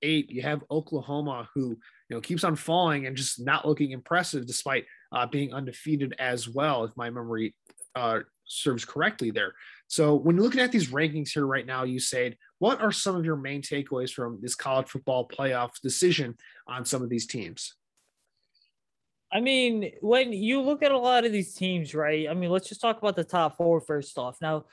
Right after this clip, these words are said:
Speaker 2: Georgia's obviously got the best defense in the country. What Georgia doesn't have is really an offense to kind of complement the best defensive unit in the country. So I get why Georgia's number one. And then you look at Alabama. I mean, Alabama, you could argue, is still number one just 'cause they started off the season so hot.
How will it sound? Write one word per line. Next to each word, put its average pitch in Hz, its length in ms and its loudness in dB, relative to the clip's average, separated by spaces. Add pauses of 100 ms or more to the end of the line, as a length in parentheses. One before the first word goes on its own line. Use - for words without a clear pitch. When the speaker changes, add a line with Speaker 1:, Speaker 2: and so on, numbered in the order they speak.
(300)
Speaker 2:
Georgia's 233 400 4
obviously 214 400 4
got 190 160 4
the 170 80 -4
best 170 260 2
defense 170 380 0
in 160 80 -4
the 151 80 -4
country. 165 380 -2
What 156 160 0
Georgia 196 340 2
doesn't 170 300 0
have 175 280 2
is 147 280 -4 (300)
really 180 420 6
an 165 60 2
offense 170 400 0
to 175 80 0
kind 170 200 2
of 156 80 0
complement 165 560 -2
the 156 80 -2
best 151 280 2
defensive 156 520 -4
unit 151 220 -4
in 143 80 -10
the 151 80 -8
country. 156 320 -8
So - 100 -2
I 175 60 2
get 175 180 0
why 196 120 2
Georgia's 147 460 0
number 143 200 -2
one. 139 240 -4 (340)
And 175 100 0
then 190 120 6
you 220 80 6
look 226 140 4
at 220 80 6
Alabama. 170 520 4
I 151 60 0
mean, 160 300 0 (240)
Alabama, 233 580 6
you 220 80 4
could 196 160 4
argue, 175 320 6
is 170 140 0
still 165 200 2
number 156 320 2
one 147 240 2
just 156 220 -6
'cause 156 120 -8
they 151 100 -4
started 156 340 0
off 151 160 0
the 151 80 -6
season 143 340 -6
so 143 240 -2
hot. 147 320 -4